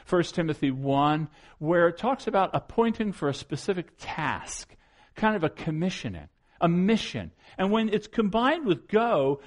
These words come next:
your mind's kinda drawn to Matthew twenty-eight, to go into all the world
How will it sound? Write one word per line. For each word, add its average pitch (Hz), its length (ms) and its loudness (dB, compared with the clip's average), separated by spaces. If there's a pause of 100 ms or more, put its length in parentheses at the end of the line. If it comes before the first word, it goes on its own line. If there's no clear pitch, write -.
your 202 160 0
mind's 285 280 2
kinda 269 220 -4
drawn 190 340 -2
to 170 60 -2
Matthew 190 380 -4
twenty-eight, 190 680 -4 (380)
to 170 80 -4
go 180 320 2
into 185 140 -6
all 165 220 -2
the 151 100 -4
world 123 420 -4